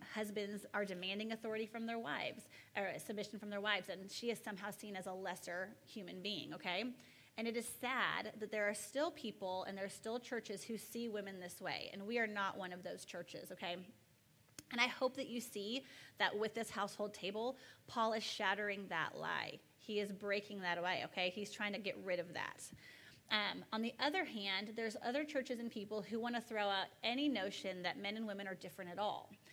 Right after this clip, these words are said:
in any way. But to do that, that extreme is dangerous because it requires ignoring passages of Scripture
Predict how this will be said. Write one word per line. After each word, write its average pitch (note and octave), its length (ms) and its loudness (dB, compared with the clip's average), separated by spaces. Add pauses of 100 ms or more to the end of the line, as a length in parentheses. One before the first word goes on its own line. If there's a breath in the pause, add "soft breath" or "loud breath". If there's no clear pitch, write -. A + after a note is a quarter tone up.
(240 loud breath)
in G3 120 -2
any G3 220 -2
way. G#3 320 0 (520 loud breath)
But A3+ 120 -2
to A3+ 100 0
do G#3+ 200 4
that, A3 400 8 (140)
that C4 140 6
extreme G#3+ 380 -2
is F#3+ 120 -2
dangerous G#3 600 2
because A3 300 -2
it G#3+ 80 -2
requires A3+ 480 0
ignoring G3 560 -2
passages A3 540 0
of C4+ 100 -2
Scripture A3 760 -2